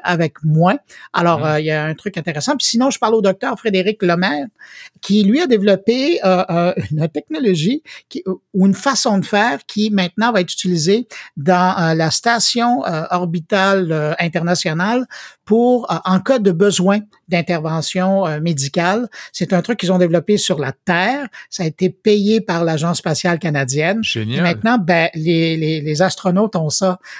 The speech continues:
Speaker 1: dans leurs mains. Alors, en cas d'urgence,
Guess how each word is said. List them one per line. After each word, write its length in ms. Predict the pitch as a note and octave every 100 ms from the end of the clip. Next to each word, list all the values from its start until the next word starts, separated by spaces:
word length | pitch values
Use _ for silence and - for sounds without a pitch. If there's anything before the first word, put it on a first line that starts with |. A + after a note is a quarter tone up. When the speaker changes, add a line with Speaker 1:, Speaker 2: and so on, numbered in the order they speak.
| -
Speaker 1:
dans 200 | E3 F3
leurs 220 | E3 D3
mains. 180 | D#3+ G3
Alors, 240 | F3+ D#3+ D#3+
en 140 | E3
cas 220 | D3+ G#3 G#3
d'urgence, 760 | D3+ F3 D3+ D#3 F3+ G#3 -